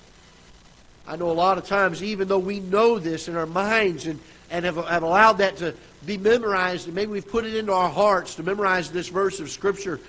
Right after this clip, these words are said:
can you ever get over the fact of God's grace? I, I'm telling you, I, I shared with our men this past weekend that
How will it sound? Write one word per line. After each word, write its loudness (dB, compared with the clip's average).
can 2
you 4
ever 2
get 0
over 4
the -2
fact 2
of -4
God's 2
grace? -2
I, 6
I'm 0
telling 0
you, 2
I, 4
I 4
shared 0
with -2
our 4
men 0
this -6
past -2
weekend -2
that -2